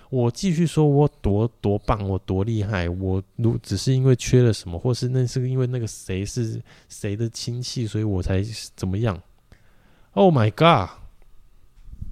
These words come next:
弄安内呢？哦，已经没办法再亲自下海做事了，因为他们开始觉得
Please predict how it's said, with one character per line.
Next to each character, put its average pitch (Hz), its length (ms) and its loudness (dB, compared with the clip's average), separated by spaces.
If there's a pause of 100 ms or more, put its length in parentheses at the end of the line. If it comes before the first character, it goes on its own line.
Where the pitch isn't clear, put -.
(500)
弄 170 160 0
安 175 120 4
内 165 180 6
呢？ 101 200 2 (880)
哦， 101 340 -4 (1800)
已 143 140 2
经 165 460 2 (400)
没 131 140 4
办 160 160 6
法 104 120 2
再 127 200 0 (240)
亲 147 280 -2
自 143 180 -4
下 113 340 -2
海 78 200 -8
做 98 220 -2
事 - 200 -10
了， - 180 -16 (3250)
因 139 140 2
为 135 80 8
他 131 100 4
们 127 60 2
开 117 160 -2
始 101 80 2
觉 87 160 -2
得 85 180 -2